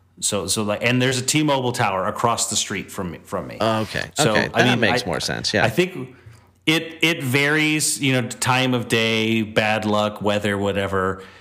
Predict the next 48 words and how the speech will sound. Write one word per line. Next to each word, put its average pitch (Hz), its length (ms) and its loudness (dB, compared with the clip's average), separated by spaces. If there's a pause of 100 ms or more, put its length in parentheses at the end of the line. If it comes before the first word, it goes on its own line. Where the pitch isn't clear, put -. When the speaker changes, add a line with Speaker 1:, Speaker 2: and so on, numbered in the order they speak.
(200)
Speaker 1:
anywhere. 117 480 2
I 107 80 0
think 143 220 0
I've 135 120 0
seen 131 200 2
it 123 120 -2
come 120 200 2
in 117 100 0
anywhere 131 480 2
from 123 200 0
about 104 420 0
one 113 260 0
eighty 113 520 0
to, 113 220 -2
like, 95 220 -2
four 107 560 -2
eighty. 107 540 -2
Speaker 2:
Yeah. 80 240 -4 (720)
Speaker 1:
Um, 92 480 -2 (400)
uh, 104 160 -2
you 104 120 -2
know, 95 280 0
o-, - 280 -10
over 104 240 -2
the, 92 420 -2
at 101 180 -2
the 85 60 -2
base 110 380 0 (220)
station 110 420 0
of 120 120 0
it. 165 320 -4 (600)
And 110 200 -2
then 110 380 0
depending 160 460 0
on 127 120 2
where 123 120 2
you're 117 100 0
at 110 100 -2
in 110 60 -4
the 107 60 0
house, 107 480 0
it, 135 320 -2
it's 139 180 0
still 175 280 0
usually 123 540 0
over 107 340 0
a 87 60 0
hundred. 90 460 -6